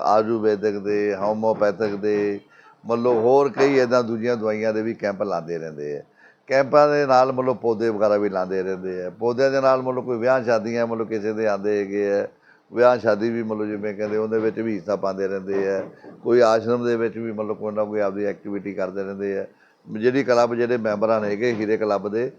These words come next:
ਮੈਂ ਉਹਨਾਂ ਨੂੰ ਬਹੁਤ, ਬਹੁਤ ਮਤਲਬ ਜਿਵੇਂ ਕਹਿੰਦੇ ਇੱਕ ਮਤਲਬ ਥੋੜ੍ਹਾ ਜਿਹਾ ਆਪਦੇ ਵੱਲੋਂ ਬੇਨਤੀ ਕਰਦਾ ਹਾਂ ਤੇ ਆਪਦੇ ਵੱਲੋਂ ਇੱਕ ਚਰਨ ਬੰਦਨਾ ਵੀ ਕਰਦਾ ਵੀ ਇਹੋ ਜਿਹੇ ਕੰਮ ਕਰੋ। ਲੋਕ ਭਲਾਈ ਦੇ ਕੰਮ ਕਰੋਗੇ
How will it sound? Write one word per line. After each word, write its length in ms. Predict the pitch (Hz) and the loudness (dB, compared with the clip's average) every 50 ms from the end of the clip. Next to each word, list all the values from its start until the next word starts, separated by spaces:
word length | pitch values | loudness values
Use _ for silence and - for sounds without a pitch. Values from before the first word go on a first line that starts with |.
| _ _ _ _ _ - | _ _ _ _ _ -2
ਮੈਂ 100 | 107 113 | 0 2
ਉਹਨਾਂ 200 | 113 113 117 117 | 2 2 2 0
ਨੂੰ 140 | 117 113 101 | 0 0 2
ਬਹੁਤ, 300 | 113 117 120 123 127 113 | 4 6 6 6 4 2
ਬਹੁਤ 320 | 98 101 110 113 120 117 | 0 0 2 4 4 2
ਮਤਲਬ 200 | 107 110 110 104 | 0 -2 -4 -4
ਜਿਵੇਂ 240 | 104 104 104 110 104 | -6 -4 -4 -4 -4
ਕਹਿੰਦੇ 220 | 110 107 107 110 | -2 0 2 2
ਇੱਕ 140 | 107 - - | 0 0 -2
ਮਤਲਬ 240 | 107 107 104 104 98 | -6 -4 -4 -2 -2
ਥੋੜ੍ਹਾ 260 | 104 107 104 107 107 | 0 2 4 4 4
ਜਿਹਾ 140 | 104 104 101 | 4 4 4
ਆਪਦੇ 200 | 98 101 104 110 | 4 4 2 2
ਵੱਲੋਂ 240 | 107 107 104 107 104 | 2 2 0 -2 -2
ਬੇਨਤੀ 380 | 98 98 98 98 92 113 107 | -2 -4 -4 -4 -6 -8 -4
ਕਰਦਾ 300 | 101 104 98 98 107 110 | -2 -2 -2 0 0 2
ਹਾਂ 120 | 110 113 110 - - _ _ - - - - | 2 0 -2 -4 -10 _ _ -20 -20 -12 -2
ਤੇ 120 | 107 113 117 | 4 4 6
ਆਪਦੇ 240 | 113 110 110 117 | 6 6 4 2
ਵੱਲੋਂ 240 | 120 117 117 120 120 | 0 2 2 2 2
ਇੱਕ 140 | 113 - 120 | 2 0 -4
ਚਰਨ 260 | 98 113 110 110 117 | -2 0 0 0 0
ਬੰਦਨਾ 280 | 110 117 110 120 120 120 | -2 -2 -2 0 -2 -2
ਵੀ 140 | 120 120 104 | -2 -4 -2
ਕਰਦਾ 260 | 120 110 107 117 120 | -2 -2 0 -2 -2
ਵੀ 160 | 123 131 127 | -2 0 2
ਇਹੋ 200 | 117 113 113 113 | 2 2 2 0
ਜਿਹੇ 120 | 110 120 | -2 -4
ਕੰਮ 260 | 110 113 113 110 110 104 | -4 -4 -4 -4 -4 -4
ਕਰੋ। 400 | - 107 104 104 90 78 - _ _ _ _ _ _ _ | -2 0 0 0 -2 -4 -8 _ _ _ _ _ _ _
ਲੋਕ 400 | 104 117 127 135 143 139 135 127 | -2 2 4 4 4 4 4 2
ਭਲਾਈ 260 | 135 135 127 117 117 120 | 4 6 6 4 4 4
ਦੇ 140 | 120 127 | 2 0
ਕੰਮ 240 | 107 110 113 117 117 | 0 0 -2 -2 -4
ਕਰੋਗੇ 760 | 104 110 117 123 135 135 135 127 127 127 131 131 135 135 | -2 0 2 2 2 2 2 2 2 4 4 4 4 2